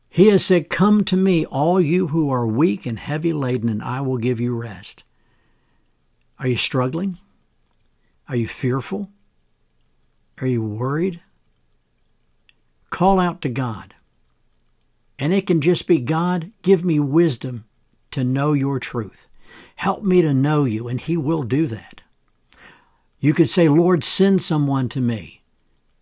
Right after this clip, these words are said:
that I can talk, uh, talk to about, about faith." There are places every Sunday.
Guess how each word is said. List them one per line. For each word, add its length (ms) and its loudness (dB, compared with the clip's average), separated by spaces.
that 120 0
I 140 0
can 200 -2
talk, 400 -2
uh, 180 -8
talk 300 -2
to 260 0
about, 380 -4
about 300 -4
faith." 420 -4
There 140 -2
are 40 -2
places 720 -2
every 260 0
Sunday. 440 0